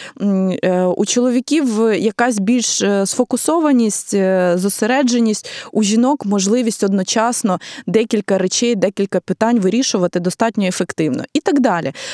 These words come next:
Тобто, якби, е, з самого початку це було с-, усвідомлення, що можна оце красиво поєднувати, я думаю, ми взагалі, м, жили в суспільстві, як, е, колись Адам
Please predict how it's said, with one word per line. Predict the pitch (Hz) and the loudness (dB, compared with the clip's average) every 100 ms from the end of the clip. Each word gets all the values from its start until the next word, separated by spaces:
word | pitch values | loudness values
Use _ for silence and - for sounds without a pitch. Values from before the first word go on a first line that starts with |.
| - | -6
Тобто, | 233 - 285 254 | -6 0 0 0
якби, | 220 226 220 330 349 262 208 | 0 0 2 4 2 2 0
е, | 220 214 - | 0 0 0
з | - | -2
самого | 262 269 240 220 | 2 2 2 2
початку | 233 - 254 - 220 | 0 0 -2 -2 -4
це | - 233 | -2 -2
було | 226 247 | 2 2
с-, | 240 - | 0 -2
усвідомлення, | 214 - 220 254 370 294 196 | -4 -2 -2 0 2 2 2
що | 180 - | 0 0
можна | 208 214 214 | 2 2 0
оце | 190 - | 0 -2
красиво | 190 - - 233 208 | -4 -4 0 0 0
поєднувати, | - 202 277 330 220 190 202 | 0 0 2 2 0 0 0
я | 196 220 | 0 2
думаю, | 226 226 208 - - - - | 2 2 0 -4 -12 -10 -2
ми | 208 | 0
взагалі, | 196 208 214 214 208 175 - | 2 2 2 2 2 0 0
м, | 180 180 180 | 0 2 2
жили | 196 196 196 196 - _ _ _ _ - - | 2 2 2 0 -4 _ _ _ _ -16 -4
в | |
суспільстві, | - 208 254 269 - 190 | -2 0 0 0 0 0
як, | 185 185 180 | 0 0 0
е, | 185 180 - | 0 0 0
колись | 202 214 196 | 0 2 0
Адам | 196 202 | 0 2